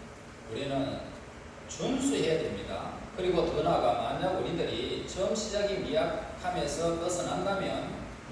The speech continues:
하나님의 은혜가 우리에게 임하기를 기다려야 할 것입니다. 그리고 하나님의 말씀을 가능한 한 끊임없이 우리는 읽어야 돼요.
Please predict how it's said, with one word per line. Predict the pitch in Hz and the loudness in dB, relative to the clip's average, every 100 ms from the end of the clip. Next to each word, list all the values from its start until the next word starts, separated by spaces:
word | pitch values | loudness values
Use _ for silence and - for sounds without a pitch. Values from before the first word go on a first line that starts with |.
| - | -2
하나님의 | 214 214 185 175 165 | 4 6 6 4 4
은혜가 | 170 156 143 | 4 4 4
우리에게 | - 156 147 147 139 | 4 2 2 2 2
임하기를 | 139 143 165 175 392 196 190 | 0 0 2 2 2 2 0
기다려야 | 185 165 170 175 | -2 0 0 0
할 | 151 | -2
것입니다. | 139 - - - - - - - | -2 -4 -4 -6 -6 -8 -8 -2
그리고 | 196 165 185 208 - - - - - | 6 8 12 12 12 8 2 -6 -4
하나님의 | 240 247 226 208 185 | 0 4 6 4 2
말씀을 | - - - - 208 - - | 2 2 0 0 2 2 -2
가능한 | - - 262 262 262 | -4 -2 -2 0 0
한 | 262 - | -2 -4
끊임없이 | - 269 339 339 339 | -4 -2 0 0 0
우리는 | 339 330 - - - | -2 -2 0 -2 -2
읽어야 | 269 480 214 | 2 6 6
돼요. | - - | 4 2